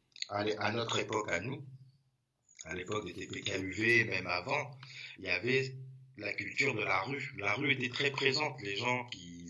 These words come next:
étaient dans la rue, euh, savaient qu'on pouvait pas se balader comme ça, euh, impunément, sortir, euh, son portable, euh,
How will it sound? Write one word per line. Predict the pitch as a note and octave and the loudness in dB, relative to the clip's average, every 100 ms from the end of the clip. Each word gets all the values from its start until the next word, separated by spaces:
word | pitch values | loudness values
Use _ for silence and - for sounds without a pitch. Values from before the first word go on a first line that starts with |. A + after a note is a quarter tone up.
| F2+ G2 | -10 -8
étaient | G#2+ | -6
dans | G2 F#2 | -2 2
la | F2+ | 2
rue, | F#2+ C#3 D3 - - - - - _ - | 2 0 -2 -8 -12 -12 -14 -18 _ -10
euh, | F#2+ F2+ F2 F2 | -2 2 2 2
savaient | - G#2 G2+ C3 G#2 | 2 2 4 4 4
qu'on | G#2 | -4
pouvait | - G2+ - | -8 -8 0
pas | B2 | 2
se | A#2+ | 2
balader | G#2+ G#2 G#2 A#2+ B2 | 0 -2 -2 -2 -2
comme | A2 G2 | -2 -6
ça, | - A2+ A#2 B2 B2+ A#2 | -2 2 4 6 4 2
euh, | G2+ F#2+ F#2 F#2 F2+ E2+ A2+ | -2 -4 -6 -6 -8 -8 -10
impunément, | A2 A#2 A#2 A2 A2+ C3+ C#3 | -8 -6 -4 -4 -2 0 0
sortir, | C3 G#2+ - A#2 A#2+ G#2 | -2 -4 -4 -4 -2 0
euh, | G2+ G2+ | 0 0
son | G#2 G#2 | -2 -2
portable, | G#2+ G#2 - A2 A#2 B2+ A#2+ G#2+ | -2 -4 0 2 6 4 4 -2
euh, | G2 | -2